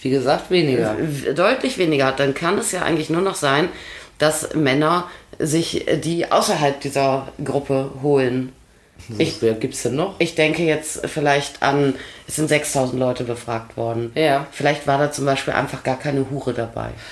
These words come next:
Speaker 1: Ach so. Boah, das ist aber ein Problem, wenn du diese Umfrage machst.
Speaker 2: Kannst
Speaker 1: unter
Speaker 2: ja nicht
Speaker 1: Männern
Speaker 2: vorher fragen,
Speaker 1: und Frauen.
Speaker 2: bist du Prostituierte oder
Speaker 1: Ja,
Speaker 2: so?
Speaker 1: aber dann hast du eine Prostituierte dabei, das sprengt ja den Rahmen.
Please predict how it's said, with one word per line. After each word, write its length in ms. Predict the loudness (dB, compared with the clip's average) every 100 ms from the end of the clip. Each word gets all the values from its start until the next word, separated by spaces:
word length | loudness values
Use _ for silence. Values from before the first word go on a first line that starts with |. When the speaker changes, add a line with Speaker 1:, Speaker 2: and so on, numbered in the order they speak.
| -18 -8
Speaker 1:
Ach 120 | -6
so. 280 | 0 0 -2 -10 -18 -6
Boah, 260 | 0 0 0 -4
das 160 | -2
ist 140 | 0 2
aber 140 | 2
ein 80 | 2
Problem, 540 | 0 -4 2 2 2 0
wenn 140 | 2
du 80 | 2
diese 240 | 0 2
Umfrage 520 | 2 2 0 2 2 2
machst. 520 | 0 0 -2 -6 -8 -4
Speaker 2:
Kannst 220 | -2 2
Speaker 1:
unter 60 | 2
Speaker 2:
ja 40 |
nicht 140 | 2
Speaker 1:
Männern 200 | 4 2
Speaker 2:
vorher 20 | 4
fragen, 160 | 4
Speaker 1:
und 40 | 4
Frauen. 80 | 4
Speaker 2:
bist 100 | 2
du 40 | -2
Prostituierte 640 | -4 -4 0 2 2 0
oder 100 | 2
Speaker 1:
Ja, 120 | 4 4
Speaker 2:
so? 60 | 4
Speaker 1:
aber 80 | 4
dann 180 | 2 0
hast 180 | -2
du 40 | 2
eine 560 | 4 4 4 4 2 0
Prostituierte 640 | 0 0 -2 2 0 2
dabei, 380 | 0 2 4 4
das 120 | 2
sprengt 300 | 0 -2 0
ja 80 | 0
den 140 | 0
Rahmen. 480 | 0 0 0 -2 -8